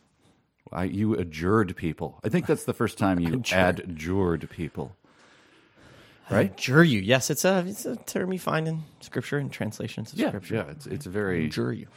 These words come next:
Speaker 1: I, I, it's a very strong, it's a strong word,
Speaker 2: Yeah, it's
Speaker 1: right?
Speaker 2: beyond, it's beyond encourage.
Speaker 1: It's not encourage. Encourage is what you do to little kids at camp, and you give them the
Speaker 2: Go,
Speaker 1: participation
Speaker 2: yeah, go.
Speaker 1: trophy and all of that. No, I adjure you.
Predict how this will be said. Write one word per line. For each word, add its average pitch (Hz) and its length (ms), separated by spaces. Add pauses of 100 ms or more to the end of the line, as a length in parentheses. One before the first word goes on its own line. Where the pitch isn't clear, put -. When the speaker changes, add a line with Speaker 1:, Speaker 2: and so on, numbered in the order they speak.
(320)
Speaker 1:
I, 76 240
I, 76 60
it's - 260
a 82 60
very 101 200
strong, 95 720 (380)
it's - 100
a 82 40
strong 107 520
word, 67 140
Speaker 2:
Yeah, 123 100
it's - 80
Speaker 1:
right? 87 120
Speaker 2:
beyond, 160 340
it's 139 100
beyond 156 300
encourage. 98 380
Speaker 1:
It's - 120
not 127 160
encourage. 85 600
Encourage 131 480
is 85 180
what 90 140
you 85 80
do 82 240
to 78 80
little 80 240
kids 78 260
at 78 140
camp, - 280
and 240 200
you 220 100
give 208 80
them - 80
the 80 80
Speaker 2:
Go, 69 80
Speaker 1:
participation - 760
Speaker 2:
yeah, - 40
go. - 120
Speaker 1:
trophy 78 380
and 80 120
all 76 160
of 71 60
that. 76 220
No, 78 240
I 87 120
adjure 90 480
you. 151 320